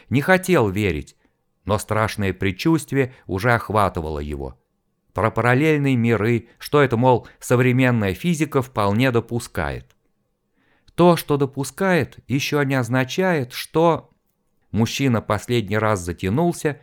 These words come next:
и затушил сигарету. Впрочем, неважно. Лекция просто дала вашей фантазии,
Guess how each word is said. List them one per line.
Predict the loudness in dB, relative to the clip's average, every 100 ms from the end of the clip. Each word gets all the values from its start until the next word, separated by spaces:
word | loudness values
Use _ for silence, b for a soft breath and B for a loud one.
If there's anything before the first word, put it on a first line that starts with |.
| b
и | -4
затушил | -2 -2 -6 -2 -2
сигарету. | -2 -6 -4 -2 -4 -8 -16 _ _ _
Впрочем, | -14 -2 0 0 -2 -4
неважно. | -2 -2 -2 -6 -14 -16 _ _ _ _ _
Лекция | 0 0 0 -4 -4
просто | 0 0 0 -2
дала | 0 0 2 2
вашей | 0 0 -2
фантазии, | -2 -4 -2 0 0 -2 -6